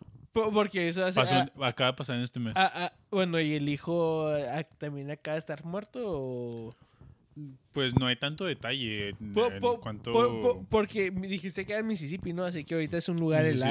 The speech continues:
Speaker 1: helado, es un
Speaker 2: sí.
Speaker 1: lugar que ta-, está climas muy helados. Así que el cuerpo no se descompone tan, tan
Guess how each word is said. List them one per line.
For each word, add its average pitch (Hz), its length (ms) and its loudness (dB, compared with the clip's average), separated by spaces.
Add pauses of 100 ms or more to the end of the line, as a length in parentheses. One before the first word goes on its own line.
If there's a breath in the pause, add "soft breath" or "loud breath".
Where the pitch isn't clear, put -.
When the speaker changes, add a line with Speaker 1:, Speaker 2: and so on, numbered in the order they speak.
(140)
Speaker 1:
helado, 127 120 2
es 135 140 -2
un 151 140 0
Speaker 2:
sí. 147 60 0
Speaker 1:
lugar 151 280 4
que 156 460 0
ta-, 123 100 -6
está 135 640 -2 (120)
climas 151 500 0
muy 156 220 0
helados. 175 440 4 (340 loud breath)
Así 220 280 2
que 233 100 4
el 233 120 2
cuerpo 202 360 2
no 190 140 0
se 185 100 -2
descompone 160 540 -2
tan, 123 560 -4 (120)
tan 127 440 -4